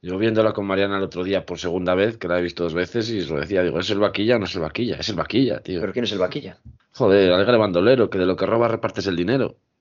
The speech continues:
Speaker 1: O sea, de estas pelis de los ochenta, que
Speaker 2: Sí,
Speaker 1: era un tío
Speaker 2: es
Speaker 1: que iba dando palos por ahí, pero luego era muy bueno y esto, ¿no? Esta
Speaker 2: Vale,
Speaker 1: vas a
Speaker 2: vale,
Speaker 1: ver.
Speaker 2: vale.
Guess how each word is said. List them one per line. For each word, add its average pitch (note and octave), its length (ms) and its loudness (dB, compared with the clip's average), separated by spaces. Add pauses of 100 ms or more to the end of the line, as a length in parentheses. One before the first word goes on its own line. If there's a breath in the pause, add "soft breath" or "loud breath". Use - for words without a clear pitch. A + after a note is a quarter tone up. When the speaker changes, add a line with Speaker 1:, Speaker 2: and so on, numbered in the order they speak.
(340)
Speaker 1:
O - 480 -8
sea, G2 160 2
de G#2 80 4
estas - 240 2
pelis A#2+ 300 4
de A2+ 80 0
los A2 160 -2
ochenta, A2+ 580 2
que G#2+ 360 0
Speaker 2:
Sí, G#2+ 40 4
Speaker 1:
era G#2+ 140 2
un G2 80 0
tío G2 80 2
Speaker 2:
es A2+ 120 2
Speaker 1:
que A#2 60 -8
iba A2 120 2
dando G2+ 200 -2
palos A#2+ 360 0
por G#2 200 0
ahí, B2+ 240 2
pero G2+ 320 -2
luego G2+ 220 -2
era G#2 100 2
muy F#2+ 160 -8
bueno G#2 400 -2
y F#2 240 -8
esto, - 240 -8
¿no? A2 160 -2
Esta A2 140 0
Speaker 2:
Vale, F2+ 100 2
Speaker 1:
vas F2+ 120 4
a F2+ 40 4
Speaker 2:
vale, F2 120 4
Speaker 1:
ver. F2 100 4
Speaker 2:
vale. - 120 -12